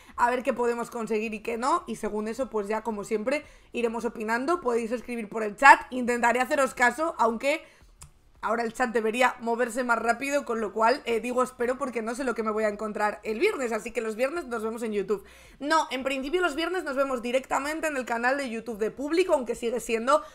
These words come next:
una colaboración con Spanish Revolution y sigue siendo hasta el coño de, y de lunes a jueves nos veremos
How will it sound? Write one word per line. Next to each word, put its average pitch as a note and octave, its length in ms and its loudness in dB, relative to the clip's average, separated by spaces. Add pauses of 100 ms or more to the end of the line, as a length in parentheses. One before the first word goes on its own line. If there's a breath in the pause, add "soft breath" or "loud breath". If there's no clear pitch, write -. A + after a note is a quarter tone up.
(120)
una A#3 200 2
colaboración A3 500 4
con A3+ 180 -2
Spanish A3 240 -2
Revolution A3+ 560 -2
y A3+ 80 -8
sigue A3 220 0
siendo A#3 340 0 (300 loud breath)
hasta A#3 260 0
el A3 140 0
coño A3+ 500 0
de, B3+ 320 6
y C4 80 -2
de A#3+ 80 4
lunes A#3 240 -4
a A3+ 80 -4
jueves A#3+ 340 2 (200 loud breath)
nos A#3+ 240 -4
veremos A#3 400 -4